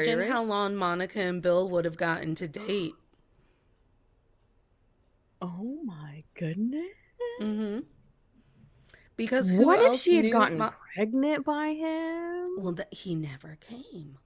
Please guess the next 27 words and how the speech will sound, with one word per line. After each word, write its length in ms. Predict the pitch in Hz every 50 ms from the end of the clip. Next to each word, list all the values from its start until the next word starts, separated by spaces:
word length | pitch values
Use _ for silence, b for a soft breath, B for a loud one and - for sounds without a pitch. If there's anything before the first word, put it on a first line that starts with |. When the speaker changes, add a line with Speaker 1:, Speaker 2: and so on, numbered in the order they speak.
| _ _ _ _ _ -
Speaker 2:
Oh, 180 | - 214 214
that's 360 | 190 202 196 190 185 - - -
right. 380 | 135 131 143 143 143 139 - _ _ _ _ _ -
Speaker 1:
And 160 | - 202 208
they 140 | 214 214 180
only 280 | 165 190 202 208 214
did 200 | 202 214 208 190 -
oral 540 | - 165 170 175 180 175 151 143 147 165 156 _ _ _ _ _ _ _ _ _ _ _ _ _ _ _ _ _ _ _ _ _ _ _ _ _ _ _ -
and 300 | 190 175 175 165 - -
cigar 480 | - - 180 160 185 165 160 175 190 175
stuff. 520 | - - - - - - - - - - _ _ _ _ _ B B B B B _ _ _ -
Speaker 2:
That, 300 | 190 175 190 202 - - - _ _ -
man, 640 | - 185 190 180 175 170 165 160 156 143 143 147 151 - _ _
girl, 420 | - 185 180 190 202 208 226 240 202
when 180 | 196 190 185
they 120 | 190 220 247
said 260 | 247 - 294 247 226
that, 160 | 254 240 240
I 100 | 240 226
was 160 | 226 233 226 -
like, 200 | 214 196 185 - -
"Listen, 440 | 160 185 196 - - 196 180 160 - -
I 140 | 170 180 190
don't 140 | 208 220 226
wanna 180 | 226 226 240
kink 300 | 226 - - 240 226 220
shame, 520 | - - - 190 170 160 160 160 160 175